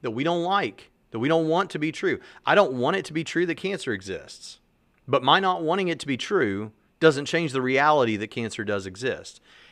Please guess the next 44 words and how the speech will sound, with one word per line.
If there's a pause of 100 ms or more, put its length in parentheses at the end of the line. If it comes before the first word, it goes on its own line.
(100)
And
if
hell
is
real, (280)
you're
not
liking
it
or
not
wanting
it
to
be
true (640)
doesn't
change
the
reality
of
hell
for
you (300)
or
for
anyone
else. (420)
Now, (300)
I
think
that
there
was
a
little
bit
of
a
misunderstanding
there. (480)
First
of
all,